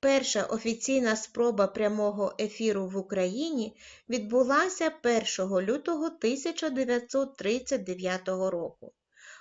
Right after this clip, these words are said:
У зовсім крихітній київській студії проходила зйомка тривалістю у сорок хвилин.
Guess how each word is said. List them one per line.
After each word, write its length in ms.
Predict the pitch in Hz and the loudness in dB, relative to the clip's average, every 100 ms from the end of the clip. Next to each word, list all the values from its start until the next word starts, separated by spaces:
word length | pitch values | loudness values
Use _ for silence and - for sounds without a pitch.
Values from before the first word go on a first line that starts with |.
| - | 0
У 120 | 262 | 2
зовсім 480 | 254 381 403 320 285 | 4 4 4 2 0
крихітній 560 | 285 320 285 247 233 226 | 0 -2 -2 -2 0 0
київській 560 | 262 254 220 - 214 | 0 -2 -2 -4 -8
студії 560 | 202 - 311 339 330 330 | -8 -6 -6 -2 0 -2
проходила 720 | 330 226 226 269 254 247 240 | 0 -2 0 0 4 4 4
зйомка 680 | 202 196 226 285 302 302 294 - - - | 0 2 4 4 2 -2 -4 -6 -20 -10
тривалістю 760 | 240 247 220 233 254 262 - 262 | 2 2 4 2 2 -2 -4 -6
у 200 | - 214 | -4 -4
сорок 460 | - 220 226 233 - | -4 -2 0 -2 -6
хвилин. 640 | 208 208 180 170 - | -4 -2 -2 -6 -8